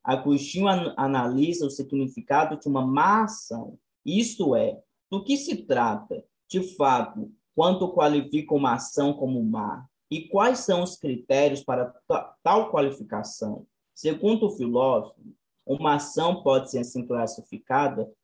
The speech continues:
se aquilo que a moti-, motiva for uma paixão, como veremos adiante. Isso nos incita a uma discussão sobre as leis, como intuito de tornar claro até que ponto pode-se considerar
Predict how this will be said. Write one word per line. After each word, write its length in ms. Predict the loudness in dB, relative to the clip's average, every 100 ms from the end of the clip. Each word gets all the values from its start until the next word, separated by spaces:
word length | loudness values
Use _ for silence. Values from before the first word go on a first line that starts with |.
| _
se 100 | 0
aquilo 520 | 2 0 0 2 2
que 80 | 2
a 80 | 2
moti-, 500 | 2 -2 -4 -6 -4
motiva 560 | -2 -2 -2 -2 0 0
for 140 | 2
uma 200 | 2 2
paixão, 680 | 2 2 2 -4 -6 -6 -8 -14 -20 -6
como 220 | -2 -2
veremos 440 | 0 2 2 0
adiante. 760 | -2 -2 -4 -6 -6 -14 -20 -20 _ _ _ -4
Isso 380 | 0 2 2
nos 220 | 0 -2 -6
incita 680 | -6 -8 -8 -6 -2 -4 -4 _
a 100 | -2
uma 180 | 0 0
discussão 640 | -2 -4 0 0 0 -2
sobre 320 | 0 -4 0 2
as 220 | 2 -2
leis, 600 | -2 2 4 2 -4 -14 _ _
como 260 | 0 0 -2
intuito 600 | -4 -4 -2 -2 -2 -6
de 140 | -8
tornar 540 | -2 0 0 0 0 -2
claro 420 | -4 0 2 0 -2
até 420 | -6 -2 0 0
que 320 | -4 -10 -10 0
ponto 400 | 2 2 -2 -6
pode-se 500 | 0 2 0 -4 -6
considerar 840 | -4 -4 -8 -4 -2 2 0 0